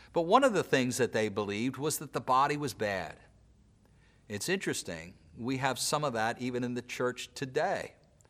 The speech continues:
where there's so much, uh, anxiety about the body and sexual misconduct. We often see this with, uh, parents as their children hit adolescence, and we, we bombard them with anti-sex messages so much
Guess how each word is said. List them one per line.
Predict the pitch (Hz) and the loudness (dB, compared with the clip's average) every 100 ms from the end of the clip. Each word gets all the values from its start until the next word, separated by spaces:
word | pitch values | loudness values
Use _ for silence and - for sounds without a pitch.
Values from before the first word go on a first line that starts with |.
| _ _ _ | _ _ _
where | 117 117 | 0 0
there's | 107 | 2
so | - - 165 185 | 0 2 4 2
much, | 170 151 - - - - _ | 2 0 -2 -10 -16 -20 _
uh, | - 117 - | -2 0 2
anxiety | 147 160 131 131 127 165 170 | 2 2 2 6 8 8 6
about | 143 117 117 | 6 4 4
the | 117 | 0
body | 98 117 131 139 101 | 2 4 4 2 -2
and | 87 | -2
sexual | - - 170 - 180 143 | -2 2 0 2 2 2
misconduct. | 139 - - 139 131 95 | 0 0 0 -2 0 -2
We | 113 113 | 0 0
often | 117 127 | 0 -2
see | 110 139 | -4 -4
this | 123 120 | -2 -2
with, | - 113 - - - - | -2 -4 -6 -20 -20 -8
uh, | 104 - | -8 -8
parents | - 147 156 113 - | -8 -4 -2 -2 -2
as | 98 | -4
their | 104 | -4
children | 92 - 131 120 | -6 -2 -2 -2
hit | 107 123 117 | -2 -4 0
adolescence, | 117 117 113 139 - 90 - | -2 0 0 -2 -4 -8 -8
and | 101 | -4
we, | 113 - - - - | -4 -6 -16 -20 -8
we | 127 | -4
bombard | 117 101 113 113 95 131 165 143 | -2 4 4 4 4 6 6 4
them | 123 | 0
with | 110 107 | 0 -2
anti-sex | 131 139 127 127 113 - 202 196 - | -4 -4 -2 -2 -2 -2 -4 -6 -6
messages | 123 110 113 101 110 | -4 -2 -4 -4 -4
so | - - - 156 226 | -4 -2 4 6 6
much | 208 87 - - - | 6 -2 -4 -8 -10